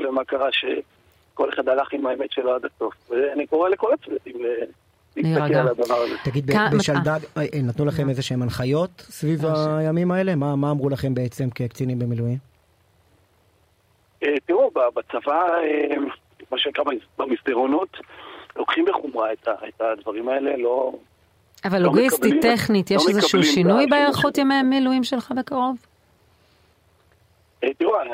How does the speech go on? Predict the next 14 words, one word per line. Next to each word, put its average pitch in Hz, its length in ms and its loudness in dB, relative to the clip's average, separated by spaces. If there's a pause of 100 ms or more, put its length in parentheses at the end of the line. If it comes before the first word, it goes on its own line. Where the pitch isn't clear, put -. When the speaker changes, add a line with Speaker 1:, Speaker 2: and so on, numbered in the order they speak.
(140)
Speaker 1:
אני 123 120 -6
אגיד 131 160 -2
לכם, - 160 -4 (140)
גם 120 120 -4
בניגוד 123 420 0
לכל 151 240 -2
מיני - 200 -2
עצומות 135 540 -4
של 143 100 -8
דברים 135 240 -2
שמתפרסמים 127 680 -6
כל 139 140 -4
הזמן 143 200 -2
בתקשורת, 165 560 -2